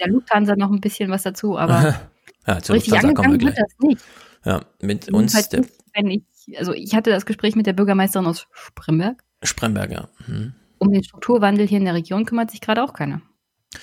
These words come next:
Speaker 2: Nee, das liegt alles brach. Äh, es kümmert sich gerade niemand um irgendwas. Ich krieg's ja selbst mit. Unsere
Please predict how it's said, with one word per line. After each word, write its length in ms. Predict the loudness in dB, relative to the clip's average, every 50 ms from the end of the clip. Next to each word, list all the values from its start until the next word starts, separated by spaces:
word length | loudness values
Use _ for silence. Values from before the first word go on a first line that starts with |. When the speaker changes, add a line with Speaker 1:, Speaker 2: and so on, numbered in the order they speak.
| -20 -20 -20 -20 _ _
Speaker 2:
Nee, 240 | 2 2 4 4 4
das 160 | 2 0 0
liegt 180 | -2 -2 0 0
alles 220 | 0 0 0 -2
brach. 560 | -4 -2 0 2 2 2 2 0 -4 -8 -12 -6
Äh, 280 | -4 0 0 2 2 2
es 120 | 0 0
kümmert 220 | 0 0 0 0 -2
sich 160 | -2 -6 -4
gerade 240 | -2 -2 -2 0 0
niemand 360 | 0 2 2 0 0 0 0
um 160 | -2 -2 0
irgendwas. 640 | 2 2 0 0 0 -2 -4 -4 -4 -2 -2 -4 -4 -6 -6
Ich 260 | -8 -8 -10 -10 -10
krieg's 220 | -8 -6 -4 -2 -2
ja 100 | -2 0
selbst 260 | 0 -2 -2 -2 0
mit. 200 | 0 0 0 -2
Unsere 520 | -4 -6 -6 -6 -4 -2 -2 -2 -4 -4